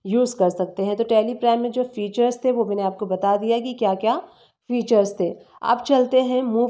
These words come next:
करते हैं कॉन्फ़िगरेशन की तरफ कि क्या-क्या कॉन्फ़िगरेशन, कैसे-कैसे कॉन्फ़िगरेशन आपको करना है। तो देखिए Tally Prime में जो कॉन्फ़िगरेशन का विंडो है वो every window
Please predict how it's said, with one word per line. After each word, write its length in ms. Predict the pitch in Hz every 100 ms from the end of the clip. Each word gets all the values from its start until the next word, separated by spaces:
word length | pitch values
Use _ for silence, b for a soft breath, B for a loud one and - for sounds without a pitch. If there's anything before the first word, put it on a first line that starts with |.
| 240
करते 300 | 233 233 233
हैं 160 | 247 247
कॉन्फ़िगरेशन 800 | 208 196 196 214 208 220 240 233
की 100 | 240
तरफ 320 | 220 226 226
कि 80 | 226
क्या-क्या 400 | 220 202 202 226
कॉन्फ़िगरेशन, 840 | 226 214 208 214 208 208 220 214 208
कैसे-कैसे 640 | 208 196 220 214 202 220
कॉन्फ़िगरेशन 680 | 214 190 196 196 190 190 208
आपको 340 | 190 - 240 359 B B B _ -
करना 280 | 208 208 196
है। 100 | 208
तो 100 | 214
देखिए 240 | 247 285
Tally 320 | 277 220 208 233
Prime 220 | 233 233
में 100 | 233
जो 120 | 254
कॉन्फ़िगरेशन 840 | 247 208 208 208 233 226 226 254 240
का 140 | 240
विंडो 420 | 226 214 202 226 233
है 220 | 220 311 B B B 190
वो 180 | 233 285 -
every 380 | 220 220 233 285
window 320 | 233 220 233